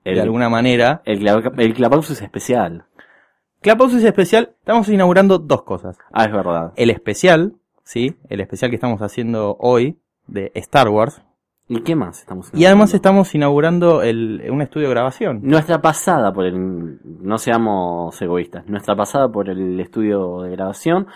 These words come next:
Speaker 2: Ujú.
Speaker 1: Estamos grabando acá en Colmena, en el Matienzo,
Speaker 2: Ujú.
Speaker 1: eh, y así es donde se van a seguir grabando los podcasts de Posta, como
Speaker 2: De
Speaker 1: ya habrán
Speaker 2: Posta punto F M,
Speaker 1: Ex-
Speaker 2: Radio del Futuro.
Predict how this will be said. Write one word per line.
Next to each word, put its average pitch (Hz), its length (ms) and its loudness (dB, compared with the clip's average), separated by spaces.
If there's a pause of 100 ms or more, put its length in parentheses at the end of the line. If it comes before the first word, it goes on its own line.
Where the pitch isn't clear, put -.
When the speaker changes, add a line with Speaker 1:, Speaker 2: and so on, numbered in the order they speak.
Speaker 2:
Ujú. - 100 -16
Speaker 1:
Estamos 107 320 -2
grabando 107 560 0
acá 113 320 0
en 95 460 -6
Colmena, 135 760 0
en 95 120 -8
el 95 80 -8
Matienzo, 143 640 -4 (120)
Speaker 2:
Ujú. 131 340 -8 (140)
Speaker 1:
eh, 92 420 -6
y 92 80 -4
así 117 280 -4
es 117 60 -2
donde 101 300 -2
se - 160 -12
van 104 80 -8
a - 20 -10
seguir 101 240 -10
grabando 95 540 -6
los 90 220 -14
podcasts 98 520 -10
de 85 560 -16
Posta, 175 380 -2
como - 180 -8
Speaker 2:
De - 80 -16
Speaker 1:
ya 143 80 4
habrán 139 300 2
Speaker 2:
Posta 98 100 -16
punto 131 340 0
F 104 220 -2
M, 95 200 -4 (100)
Speaker 1:
Ex- 110 40 -10
Speaker 2:
Radio 139 540 0
del 113 280 -6
Futuro. 95 560 -8